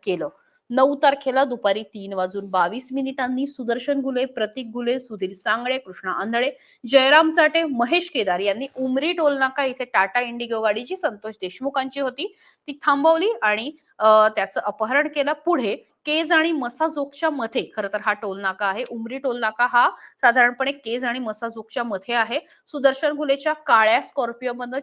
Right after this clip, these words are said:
चिंचोली टाकळीकडे जात असताना त्यांना अत्यंत अमानुषपणे मारहाण करण्यात आली. तीन बावीस पासून जवळपास साडेसहा वाजेपर्यंत ही मारहाण सुरूच होती.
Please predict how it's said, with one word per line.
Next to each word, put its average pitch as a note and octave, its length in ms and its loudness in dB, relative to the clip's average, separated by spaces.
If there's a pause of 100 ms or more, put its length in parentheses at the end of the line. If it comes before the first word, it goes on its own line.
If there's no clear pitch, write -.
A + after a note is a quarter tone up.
चिंचोली C4+ 500 -4
टाकळीकडे B3+ 760 0
जात G3+ 220 0 (160)
असताना G#3+ 400 -2
त्यांना A#3 240 -4
अत्यंत G#3+ 360 -8 (100)
अमानुषपणे A3 760 -8
मारहाण F3 340 -6
करण्यात E3 380 -6
आली. D#3+ 160 -4 (440)
तीन B3+ 200 -2
बावीस A3 420 2
पासून B3+ 400 -6
जवळपास G3 520 0
साडेसहा G#3 600 -2
वाजेपर्यंत A3+ 560 -6
ही B3+ 140 -6
मारहाण G3+ 400 -4
सुरूच A3+ 420 -12
होती. C4 360 -4